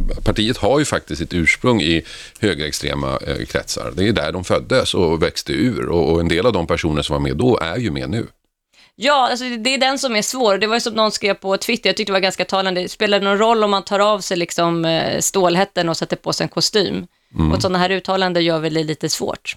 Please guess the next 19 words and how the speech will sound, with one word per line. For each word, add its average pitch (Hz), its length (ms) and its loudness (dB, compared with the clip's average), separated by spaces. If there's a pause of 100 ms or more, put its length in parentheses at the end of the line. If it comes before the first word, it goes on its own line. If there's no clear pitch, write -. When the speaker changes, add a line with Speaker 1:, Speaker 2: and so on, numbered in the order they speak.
(160)
Speaker 1:
Fast - 160 0
i - 40 0
politiken 104 460 0
spelar - 260 0
det 131 60 0
faktiskt 131 240 -4
ibland 65 240 -2
roll. 65 200 -6
Det, 95 160 4
det, 82 140 0 (600)
historien 104 440 2
är 113 40 2
ju 107 80 2
full 107 240 2
av 127 80 0
exempel 90 380 0
Speaker 2:
Visst. - 80 -14
Speaker 1:
på, 90 240 4
på, 85 300 0